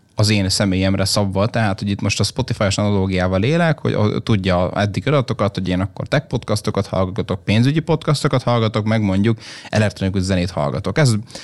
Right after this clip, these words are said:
ez úgy nagyjából így, ez valid is, meg így meg is van, és akkor, hogyha én rádiót be szeretnék kapcsolni, akkor én azt akarom, hogy,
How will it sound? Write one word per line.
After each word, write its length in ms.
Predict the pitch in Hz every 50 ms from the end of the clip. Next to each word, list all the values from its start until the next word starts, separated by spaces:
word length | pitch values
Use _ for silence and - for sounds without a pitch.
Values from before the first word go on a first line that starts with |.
| - - -
ez 200 | - 123 123 113
úgy 160 | 117 113 110
nagyjából 480 | 123 117 113 107 104 98 95 90 95 95
így, 120 | 95 90
ez 120 | 95 92 98
valid 260 | 104 101 92 95 -
is, 140 | 175 175 -
meg 160 | 110 104 101
így 80 | 101
meg 180 | 98 98 95 90
is 140 | 92 95 -
van, 140 | 208 226 208
és 140 | 180 -
akkor, 240 | 175 156 - - 156
hogyha 200 | 147 143 - 175
én 80 | 151 151
rádiót 400 | 165 165 143 117 110 101 101 101
be 80 | 117
szeretnék 400 | 113 - - 104 95 - 95 92
kapcsolni, 460 | - - 104 113 - - 180 180 180 170
akkor 200 | 151 - 151 147
én 60 | 151
azt 200 | 147 131 - -
akarom, 400 | 95 - 123 135 156 156 147 131
hogy, 280 | 120 113 113 113 107